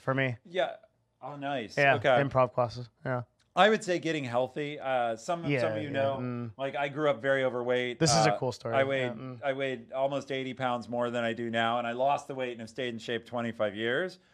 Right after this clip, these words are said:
Speaker 2: So, like, kind of a huge investment. It helps you in work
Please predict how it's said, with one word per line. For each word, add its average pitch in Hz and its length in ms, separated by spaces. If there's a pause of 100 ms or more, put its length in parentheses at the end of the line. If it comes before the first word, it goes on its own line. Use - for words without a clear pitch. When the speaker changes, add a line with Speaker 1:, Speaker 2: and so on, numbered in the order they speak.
(200)
Speaker 2:
So, - 120
like, 156 300 (680)
kind 190 260
of 185 60
a 175 80
huge 156 300
investment. 135 680
It 123 100
helps 170 300
you 151 80
in 127 140
work 143 380